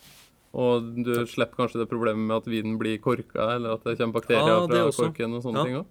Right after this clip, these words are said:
Speaker 2: Så mitt, eh, min erfaring er i hvert fall at vin som har skrukork, den holder seg bedre, og det er mindre sjanse for at det er noe, noe tull.
Speaker 1: Mm.
Speaker 2: Mm.
Speaker 1: Hva hvis brudeparet eller, eh,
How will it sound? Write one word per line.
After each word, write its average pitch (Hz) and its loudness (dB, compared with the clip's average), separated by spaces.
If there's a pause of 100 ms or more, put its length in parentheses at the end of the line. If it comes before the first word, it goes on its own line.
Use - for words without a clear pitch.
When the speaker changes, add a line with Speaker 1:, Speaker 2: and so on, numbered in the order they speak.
Speaker 2:
Så 143 -2
mitt, - -8
eh, 135 -6
min 131 -6
erfaring 120 -4
er 110 -8
i 107 -6
hvert 95 -12
fall 120 -10 (120)
at 120 -10
vin 110 -12
som 107 -16
har 95 -18
skrukork, 185 -4
den 101 -10 (800)
holder 196 2
seg 190 -4
bedre, 175 0
og 131 -6
det 127 -6
er 127 -6
mindre 113 -10
sjanse 107 -12
for 113 -10
at - -14
det 107 -8
er 98 -12
noe, 95 -14
noe 101 -16
tull. 104 -12 (340)
Speaker 1:
Mm. 147 -6 (140)
Speaker 2:
Mm. 113 -16 (580)
Speaker 1:
Hva 147 -4
hvis - -14 (880)
brudeparet 123 0
eller, 123 4
eh, 123 4